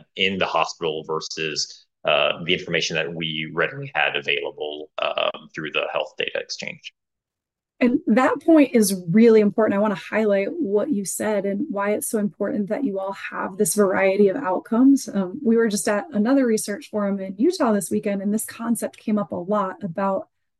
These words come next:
Speaker 2: how close is the outcome to what was happening during the E M S encounter. And as we get further away from things that happen during the E M S encounter,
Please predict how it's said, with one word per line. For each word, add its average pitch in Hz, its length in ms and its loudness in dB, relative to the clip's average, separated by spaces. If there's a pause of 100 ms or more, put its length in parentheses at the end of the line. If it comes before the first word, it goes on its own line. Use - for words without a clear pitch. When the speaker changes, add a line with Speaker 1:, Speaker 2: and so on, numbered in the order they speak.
Speaker 2:
how 254 280 0
close 233 640 0
is 208 100 0
the 214 160 0
outcome 294 720 0 (160)
to 247 320 -2
what 226 180 0
was 220 140 -2
happening 214 500 0
during 202 280 -4
the - 120 -6
E 208 60 -2
M 196 140 -2
S 185 160 -8
encounter. 196 560 -4 (280)
And 214 120 2
as 214 160 2
we 233 80 6
get - 160 2
further 254 420 4
away 214 320 4
from 220 260 2
things 220 260 2
that 214 100 -2
happen 208 320 -2
during 208 240 0
the - 140 -4
E - 20 -4
M 208 100 -2
S 202 160 -6
encounter, 208 480 0